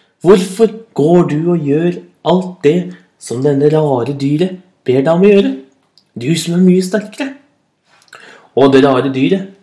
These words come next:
sa vannbøffelen, det er menneske.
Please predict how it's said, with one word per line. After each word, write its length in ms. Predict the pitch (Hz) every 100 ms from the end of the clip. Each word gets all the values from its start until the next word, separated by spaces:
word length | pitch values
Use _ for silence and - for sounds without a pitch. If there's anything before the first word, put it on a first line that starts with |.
| _
sa 560 | - - 113 127 131 -
vannbøffelen, 640 | 135 127 113 - 180 180 - _ _ _ _ - - - _ 120
det 140 | 180 190 - - -
er 100 | 180
menneske. 540 | 180 160 135 131 -